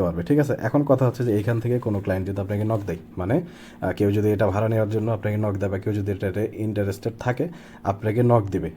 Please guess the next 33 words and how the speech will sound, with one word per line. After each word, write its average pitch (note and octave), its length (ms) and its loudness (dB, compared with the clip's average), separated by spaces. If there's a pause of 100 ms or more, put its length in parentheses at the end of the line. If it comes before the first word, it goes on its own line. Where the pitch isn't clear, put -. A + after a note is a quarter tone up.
আপনি F2 120 -6 (120)
মেসেজটা A2 360 -2
কোথায় A#2+ 220 0
পাবেন? B2 180 0 (140)
এই A#2+ 100 4
যে A2 140 0
ইনবক্সে, F2+ 360 -4 (280)
এখানে A2 260 0
ইনবক্স A2 280 -2
আছে - 140 -8
না, D3 40 -6 (100)
ইনবক্সে G#2+ 380 -2
ক্লিক B2+ 240 0
করলে A2+ 160 2 (440)
এখানে A2 260 2
দেখতে - 200 0
পারবেন F#2+ 260 2
সবার G2 240 2
মেসেজটা। F2 380 -4
যেহেতু B2 260 2
এখানে A2+ 260 2
কোনো A2+ 160 0
এর G#2 120 2
আগে G2+ 180 0
চ্যাটই G2+ 280 -2
হয় G#2 140 0
নাই, G2 60 -2 (200)
কথাবার্তা G2 440 0
হয় G2+ 240 0
নাই, G#2 80 -2 (340)
যার B2 140 6
কারণে A#2 220 4
এখানে G#2+ 160 0